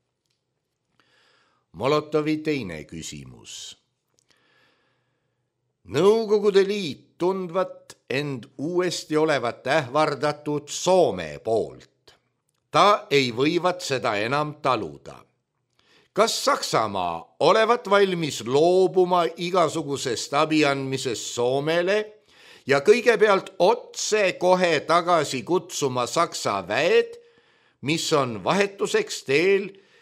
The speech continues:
Kirkenesi? Minu vastus.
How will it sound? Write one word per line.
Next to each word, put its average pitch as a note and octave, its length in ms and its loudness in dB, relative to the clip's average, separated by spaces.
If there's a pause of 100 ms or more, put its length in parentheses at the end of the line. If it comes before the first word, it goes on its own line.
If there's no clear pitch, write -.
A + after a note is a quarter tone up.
(280)
Kirkenesi? F2+ 1040 -4 (760)
Minu A#2+ 420 -6
vastus. - 800 -16